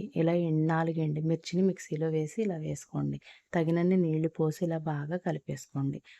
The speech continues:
మనం రెగ్యులర్గా వేసుకునే దోస బ్యాటర్ కంటే కూడా ఎక్కువ పలచగా ఉండాలి ఈ రాగి పిండి దోసకి. ఇలా నీళ్లు పోసి కలుపుకొని పక్కన పెట్టుకోండి.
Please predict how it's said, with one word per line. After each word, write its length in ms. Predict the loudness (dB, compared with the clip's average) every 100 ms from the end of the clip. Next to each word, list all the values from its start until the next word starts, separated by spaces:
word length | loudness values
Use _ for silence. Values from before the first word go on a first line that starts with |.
| _
మనం 220 | 0 2 2
రెగ్యులర్గా 580 | 0 0 0 0 0 0
వేసుకునే 420 | 0 -2 -2 -2
దోస 280 | 0 -2 -2
బ్యాటర్ 300 | -2 -2 -2 -2
కంటే 280 | -2 -2 -2
కూడా 220 | -2 0
ఎక్కువ 320 | 0 0 -2 -2
పలచగా 480 | 0 -2 -2 -4 -2
ఉండాలి 440 | 0 0 0 -2 -2 0
ఈ 140 | 0
రాగి 300 | 0 -2 -4
పిండి 280 | -2 -2 0
దోసకి. 480 | -2 -6 -8 -16 -18 _ _ -20 -20 _ _ _ 0
ఇలా 200 | 2 2
నీళ్లు 360 | 2 0 -2
పోసి 280 | -2 -4 -4
కలుపుకొని 480 | -6 -6 -6 -4 -4
పక్కన 300 | -4 -4 -2
పెట్టుకోండి. 560 | -2 -4 -6 -8 -6